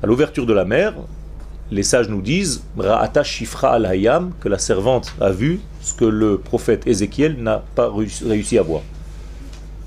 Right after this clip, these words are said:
Qu'est-ce qu'elle a vu, cette servante ? Euh, la servante, ça veut dire tous les autres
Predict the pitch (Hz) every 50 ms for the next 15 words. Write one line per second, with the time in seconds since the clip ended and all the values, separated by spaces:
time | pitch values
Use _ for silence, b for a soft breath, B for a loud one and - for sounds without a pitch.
0 | - - 127 127 - - 127 110 98 85 92 95 - 101 90 - - 85 78 80
1 | 90 - - - - - - 107 107 104 98 98 - - 92 95 131 170 165 113
2 | 101 98 98 98 117 - - - - - 110 98 104 101 123 143 139 -